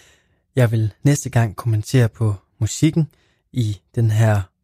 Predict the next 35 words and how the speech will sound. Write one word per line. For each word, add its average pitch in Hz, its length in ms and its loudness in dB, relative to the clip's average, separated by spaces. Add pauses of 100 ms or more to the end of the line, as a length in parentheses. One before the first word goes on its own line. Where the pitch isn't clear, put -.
(120)
podcast, 113 560 -2
men 127 380 0 (720)
nu 156 220 2
synes 139 360 0
jeg, 123 240 0
at 113 300 -4
vi 120 40 -12
skal 110 340 -2
snakke 120 240 0
omkring 113 420 -2 (280)
sproget. 110 560 -2 (680)
For 131 240 0 (140)
en 165 180 4
ting 131 140 2
er 123 80 2
selvfølgelig, 127 540 -2
at 107 140 -6
der 104 100 -2
bliver 107 300 -2 (420)
brugt 120 340 -2
de 117 100 -4
her 104 300 0 (640)
monotone 113 520 2
oplæsningsteknikker, 120 1400 -2 (760)
men 135 160 2
derudover 135 480 0
så 123 220 -6
indeholder 131 460 2
den 123 180 0
her 123 120 2
speak 131 360 -6
altså 113 220 -4
også 117 200 -4
en 123 160 0
masse 123 280 0